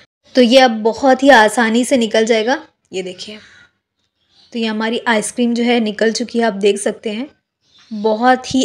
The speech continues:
अच्छी तरीके से सेट हो चुकी है माशाल्लाह। आप ये देखिए कितनी ज़बरदस्त हमारी आइसक्रीम जो है वो सेट हो चुकी है।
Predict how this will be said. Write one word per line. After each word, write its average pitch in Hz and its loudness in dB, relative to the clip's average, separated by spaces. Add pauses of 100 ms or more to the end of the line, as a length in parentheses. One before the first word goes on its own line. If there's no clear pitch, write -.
अच्छी 247 -4
तरीके 226 2
से 247 -2
सेट 233 -2
हो 254 0
चुकी 240 -4
है 277 0
माशाल्लाह। 220 -2
आप 214 -2
ये 214 0
देखिए 190 -2 (500)
कितनी 269 -2
ज़बरदस्त 226 0
हमारी 208 0
आइसक्रीम 202 -4
जो 220 -2
है 220 -2
वो 208 -2
सेट 226 -2
हो 247 -2
चुकी 226 -6
है। 240 -2